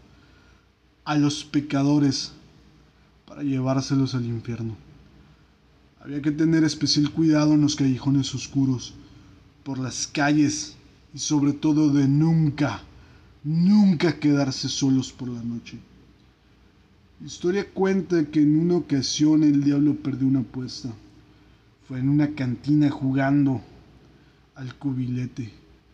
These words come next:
Un misterioso caballero al que nunca se le había visto en ese lugar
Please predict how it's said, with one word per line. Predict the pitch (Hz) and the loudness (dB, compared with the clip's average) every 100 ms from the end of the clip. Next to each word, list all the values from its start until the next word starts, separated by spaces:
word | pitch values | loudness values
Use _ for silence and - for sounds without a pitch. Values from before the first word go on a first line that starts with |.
| _ _ _ _ _ _ _ _ - | _ _ _ _ _ _ _ _ -8
Un | 139 | -4
misterioso | 156 - - 170 165 160 165 156 - 143 | -2 -4 -8 -2 2 2 2 2 0 -2
caballero | 156 147 135 135 135 147 143 | 0 0 2 2 2 4 4
al | 143 135 | 2 -2
que | - 135 | -4 0
nunca | 147 165 170 135 165 | 2 4 2 2 0
se | 147 143 | 0 0
le | 139 139 | 0 0
había | 135 143 139 | 2 2 2
visto | 135 143 143 - | 0 0 -2 0
en | 135 | 0
ese | 139 131 131 | 2 0 -2
lugar | 127 127 123 | -4 -6 -10